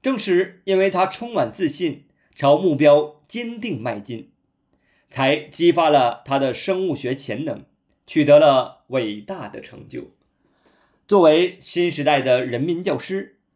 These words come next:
我们更应该充满自信，并且要教育学生自信。海伦·凯勒曾经说过，“信心是命运的主宰。”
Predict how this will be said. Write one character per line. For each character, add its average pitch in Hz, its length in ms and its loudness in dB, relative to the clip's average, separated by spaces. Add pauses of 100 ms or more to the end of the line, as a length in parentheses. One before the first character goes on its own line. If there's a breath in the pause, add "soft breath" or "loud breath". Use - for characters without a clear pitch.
(140)
我 175 140 2
们 170 340 0 (100)
更 262 200 -4
应 196 120 0
该 180 400 2
充 247 360 -12
满 - 180 -6
自 135 200 -8
信， 120 320 -12 (440)
并 180 200 0
且 - 400 0 (100)
要 147 560 2
教 202 260 2
育 135 60 0
学 135 240 -4
生 226 240 -8
自 131 140 -10
信。 - 320 -10 (580)
海 151 220 0
伦· 165 240 0 (120)
凯 117 220 -4
勒 160 420 -2 (320)
曾 120 200 -12
经 135 120 -4
说 151 220 -4
过 123 340 -8 (520)
，“信 262 260 -2
心 240 340 -10
是 196 400 2
命 190 300 -2
运 143 160 2
的 120 100 0
主 117 200 -2
宰。” 110 340 -2